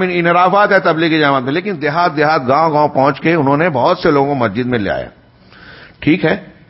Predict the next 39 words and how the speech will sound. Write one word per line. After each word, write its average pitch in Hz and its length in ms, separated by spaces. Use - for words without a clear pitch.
کوئی 113 120
چیز 117 160
اچھا۔ 107 220
مجھے 175 180
ایک، 202 460
میں 151 300
جب 127 140
ایسی 120 200
بات 117 240
آتی 113 260
ہے 123 60
تو 151 80
ایک 143 100
سوال 135 320
کرتا 110 260
ہوں 117 180
مخاطبین 101 540
سے 120 120
کہ - 100
ایک 175 160
بات 160 160
بتائیے، 156 200
دنیا 160 360
کا 190 140
کوئی 160 320
گروہ، 143 280
کوئی 135 200
مذہب، 131 400
کوئی 147 180
فرقہ 123 500
ایسا 123 240
بتائیے 120 380
جس 117 200
کے - 100
ہاں 147 160
کچھ 147 140
خوبی 120 300
نہ 113 160
ہو؟ 98 220